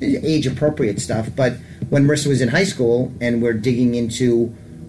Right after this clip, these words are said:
where she's gonna go, what the choices are, what the economics of tuition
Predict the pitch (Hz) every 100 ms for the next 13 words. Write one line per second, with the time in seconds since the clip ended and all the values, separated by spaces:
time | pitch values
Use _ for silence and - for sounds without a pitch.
0 | - - 123 123 135 127 131 117 117 110
1 | 107 107 107 107 - - 113 113 120 -
2 | 120 113 113 104 107 104 104 101 101 110
3 | 113 110 110 113 110 110 107 - - 110
4 | 110 101 92 - 113 113 - 120 113 110
5 | 107 -